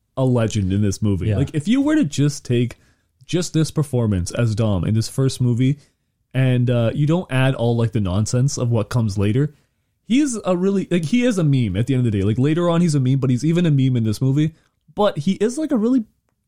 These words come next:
Speaker 1: cool character in this one. Like,
Speaker 2: Super cool.
Speaker 1: like, he,
Speaker 2: Yo,
Speaker 1: he is fun. Like, he's really a fun character.
Speaker 2: Again, I'm telling you right now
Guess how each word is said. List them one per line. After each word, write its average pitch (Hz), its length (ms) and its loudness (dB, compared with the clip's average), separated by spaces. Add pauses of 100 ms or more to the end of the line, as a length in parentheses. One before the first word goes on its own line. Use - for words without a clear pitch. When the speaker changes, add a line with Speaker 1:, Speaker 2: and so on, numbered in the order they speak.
(300)
Speaker 1:
cool 339 240 0
character 277 480 0
in 165 100 2
this 127 180 0
one. 95 200 -2
Like, 135 120 2
Speaker 2:
Super 277 220 2
cool. 117 340 0
Speaker 1:
like, 240 240 -2
he, - 140 -2
Speaker 2:
Yo, 180 280 2
Speaker 1:
he 254 80 4
is 359 140 -2
fun. 247 340 0
Like, 151 180 2
he's 180 120 0
really 269 180 2
a 285 60 0
fun 214 220 0
character. 185 300 0
Speaker 2:
Again, 135 380 0
I'm 120 80 -2
telling 180 200 0
you 165 100 2
right 147 120 0
now 135 400 2